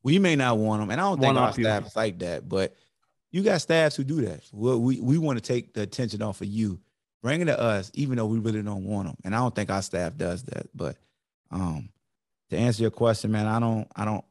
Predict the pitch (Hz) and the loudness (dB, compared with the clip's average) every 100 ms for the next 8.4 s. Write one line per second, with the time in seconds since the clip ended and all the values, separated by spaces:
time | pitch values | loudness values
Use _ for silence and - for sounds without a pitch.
0 | - 104 101 113 113 104 95 - 107 107 | -6 -6 -2 0 2 2 0 0 0 0
1 | - _ - 104 104 - 101 98 90 85 | -4 _ -6 -2 -2 -4 -6 -2 -2 -4
2 | _ _ _ _ _ _ 90 104 95 101 | _ _ _ _ _ _ -6 -4 -2 -2
3 | 90 - 101 95 76 - - 90 - _ | -2 0 0 0 -2 -6 -6 -6 -6 _
4 | _ _ 95 90 87 87 - 87 82 80 | _ _ -8 -6 -4 -4 -6 -6 -6 -8
5 | - 80 - - 104 95 101 113 113 98 | -8 -6 -6 -4 -2 0 2 4 4 2
6 | - _ _ _ _ _ - 92 80 - | 0 _ _ _ _ _ -8 -8 -8 -4
7 | 87 - _ _ 98 92 - 87 82 - | -2 -4 _ _ -6 -6 -4 -4 -4 -6
8 | 80 76 62 - | -8 -8 -8 -10